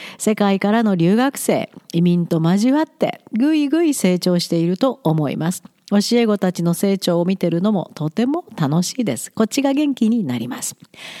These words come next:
日本人、カナダ大学留学生、頑張れです。さてまた高校留学に話題が戻ります。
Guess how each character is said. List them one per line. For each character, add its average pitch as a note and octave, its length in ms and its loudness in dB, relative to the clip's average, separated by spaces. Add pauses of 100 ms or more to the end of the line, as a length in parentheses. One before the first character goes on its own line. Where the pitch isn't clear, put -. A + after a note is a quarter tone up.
(720)
日 G3+ 120 6
本 G3 240 4
人、 D#3 200 0 (200)
カ D#3+ 160 0
ナ E3+ 100 4
ダ D3 160 2
大 E3 220 2
学 G3+ 220 2
留 A#3 140 4
学 C#4+ 200 0
生、 G#3 200 0
頑 A3 260 2
張 G4 120 2
れ F4+ 220 0 (160)
で E3 160 2
す。 - 200 -8 (1160)
さ E4+ 160 -2
て C4+ 100 2
ま F3 140 2
た D3 140 -2
高 F3+ 200 2
校 A#3+ 160 2
留 A#3+ 140 2
学 G#3+ 260 0
に A#3+ 140 2
話 F3+ 80 2
題 C3 200 0
が F3+ 140 0
戻 - 280 -4
り - 100 -6
ま - 100 -8
す。 - 160 -12